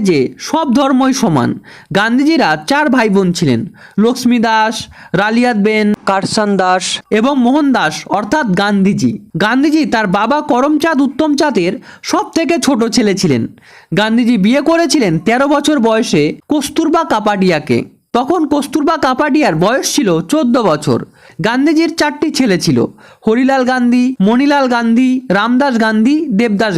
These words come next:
গান্ধী। গান্ধীজি নয় বছর বয়সে রাজকোট স্কুলে যোগ দিয়েছিলেন। এগারো বছর বয়সে তিনি রাজকোটের অ্যালফ্রেড হাই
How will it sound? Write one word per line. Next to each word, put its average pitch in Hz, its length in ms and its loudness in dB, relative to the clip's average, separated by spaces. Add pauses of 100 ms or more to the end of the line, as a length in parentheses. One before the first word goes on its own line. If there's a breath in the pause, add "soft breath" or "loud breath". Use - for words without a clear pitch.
গান্ধী। 120 300 0 (380 loud breath)
গান্ধীজি 294 360 2 (100)
নয় 269 240 2
বছর 320 240 0 (100)
বয়সে 311 320 0 (180)
রাজকোট 262 340 0 (140)
স্কুলে 294 240 -2 (100)
যোগ 185 100 0 (100)
দিয়েছিলেন। 135 420 0 (300 loud breath)
এগারো 277 280 -2
বছর 311 280 0
বয়সে 285 340 2
তিনি 262 120 2 (100)
রাজকোটের 233 520 0 (100)
অ্যালফ্রেড 302 440 0
হাই 277 120 2